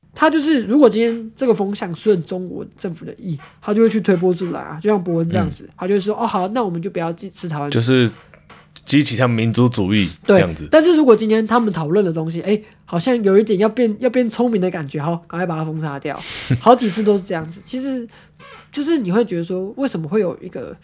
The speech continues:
Speaker 1: 国家政府是用这样的方式对待他们的人民？
Speaker 2: 就专制国家。
Speaker 1: 对。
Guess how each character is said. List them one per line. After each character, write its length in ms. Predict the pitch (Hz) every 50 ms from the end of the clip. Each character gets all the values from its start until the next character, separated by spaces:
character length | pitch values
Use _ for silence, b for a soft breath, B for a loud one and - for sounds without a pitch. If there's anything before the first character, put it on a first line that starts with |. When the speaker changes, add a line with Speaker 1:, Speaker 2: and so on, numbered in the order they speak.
| b b b b b b b _ _ _
Speaker 1:
国 200 | - - 175 180
家 260 | 175 175 180 175 175 175
政 240 | - - 185 160
府 180 | 151 - - - 233 -
是 280 | - - 214 196 175
用 220 | 175 185 180 165 151
这 100 | - 190
样 100 | 190 165
的 80 | 151
方 160 | - 156 151
式 100 | 147 165
对 160 | 156 - 165 139
待 60 | -
他 80 | 139
们 100 | 143 135 -
的 100 | - -
人 40 | - -
民？ 80 | - - _ _ _ b b b b b b b b
Speaker 2:
就 260 | - 110 113 107 101 92
专 280 | - 113 107 107 107
制 200 | - - 113 104
国 240 | 92 - 90 82 87
家。 500 | 80 - 95 87 85 85 82 82 80 82
Speaker 1:
对。 100 | 78 147